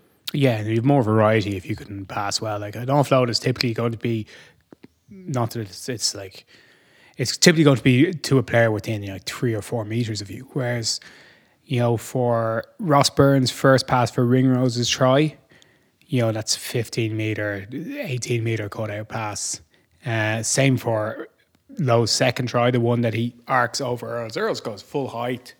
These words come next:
full extension, and it's, it's within, like, six inches to a foot at the top of his hands. You know, it's just so well judged. Uh, but also Henshaw's passing.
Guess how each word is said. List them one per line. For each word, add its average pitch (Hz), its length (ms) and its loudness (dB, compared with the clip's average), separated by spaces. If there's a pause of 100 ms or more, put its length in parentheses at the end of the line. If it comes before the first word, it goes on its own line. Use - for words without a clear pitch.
full 170 240 -4
extension, 127 600 -8 (440)
and 117 160 -8
it's, - 240 -6 (500)
it's - 160 -20
within, 202 400 -6
like, 127 400 -14 (800)
six - 320 -6
inches 139 240 -4
to 131 140 -6
a 104 40 -6
foot 143 280 -2
at 117 100 -12
the 113 80 -12
top 120 260 -6
of 113 120 -8
his 104 120 -10
hands. 127 520 -8 (680)
You 120 140 -8
know, 143 260 -2
it's 127 220 -2
just - 220 -4
so 170 200 4
well 139 320 4
judged. 123 560 -2 (680)
Uh, 135 360 6
but 202 180 6
also 233 480 2
Henshaw's 233 560 2
passing. 127 420 -4